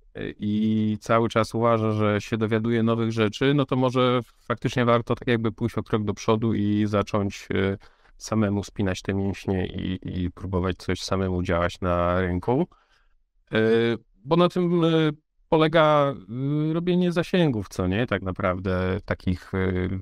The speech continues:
mocnych, dużych, że te treści są kierowane przede wszystkim do osób, y, początkujących. I gdzieś tam, y, też widać, że ci influencerzy podążają za trendami.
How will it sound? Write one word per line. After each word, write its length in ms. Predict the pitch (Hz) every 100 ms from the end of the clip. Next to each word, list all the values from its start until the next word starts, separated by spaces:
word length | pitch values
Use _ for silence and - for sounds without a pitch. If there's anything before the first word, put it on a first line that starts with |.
| -
mocnych, 540 | 104 104 104 107 98
dużych, 400 | 101 101 98 95
że 200 | 95 92
te 120 | -
treści 640 | 90 95 95 - 95 95 95 - - - - -
są 420 | - 98 92 92
kierowane 540 | - 104 101 101 95
przede 420 | - - 139 135 110
wszystkim 420 | 120 - 107 104
do 160 | 98
osób, 440 | 95 - 95 - -
y, 40 | 95 92 92 92 92 92 90 -
początkujących. 1000 | 101 98 - 101 92 90 - 82 78 - - _ _ _ _ -
I 100 | 104
gdzieś 320 | 98 101 104
tam, 360 | - 98 98 98
y, 280 | 98 95 90 -
też 320 | - 98 - 104
widać, 300 | 107 117 110
że 120 | 104
ci 140 | - 107
influencerzy 680 | 107 - 104 98 123 110 104
podążają 560 | 98 104 101 104 101
za 120 | 98
trendami. 720 | 95 98 98 98 92 87 85